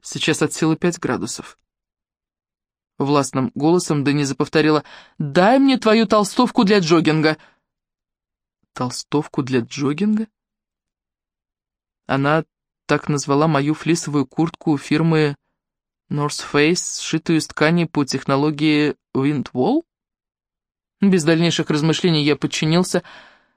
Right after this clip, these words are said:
склонившись над трупом. Дениза прикрыла моей фиолетовой курточкой лицо и верхнюю часть тела девушки.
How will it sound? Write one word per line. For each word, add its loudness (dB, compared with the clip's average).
склонившись 0
над 0
трупом. 2
Дениза 2
прикрыла 0
моей 2
фиолетовой 0
курточкой 0
лицо 0
и 4
верхнюю 0
часть -2
тела 0
девушки. -6